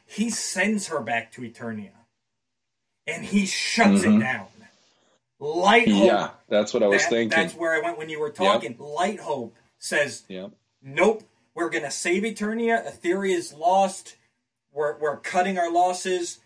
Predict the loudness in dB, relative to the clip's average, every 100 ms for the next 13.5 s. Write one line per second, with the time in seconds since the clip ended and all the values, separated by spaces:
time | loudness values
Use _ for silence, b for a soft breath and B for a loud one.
0 | _ _ _ _ _ _ -4 -2 0 2
1 | 4 4 2 -4 _ _ -10 -6 -4 -2
2 | -4 -4 -4 -4 -6 -12 -4 -4 -2 -4
3 | -4 -4 -8 -14 _ _ _ _ _ _
4 | _ _ _ _ _ _ _ _ _ _
5 | _ -4 -4 -2 -4 -4 -8 -8 -8 -8
6 | -8 -10 -12 -2 2 2 0 2 2 4
7 | 4 2 2 -4 -6 -4 -4 -4 -10 -12
8 | -14 -2 2 2 2 -2 -2 0 2 0
9 | -2 -2 -2 -2 -4 -4 -4 -6 -6 -4
10 | -2 -4 0 2 4 2 0 0 2 0
11 | -2 -6 -2 0 2 2 0 0 0 0
12 | 0 -4 -8 -6 -2 -2 -2 -6 -6 -6
13 | -6 -4 -4 -4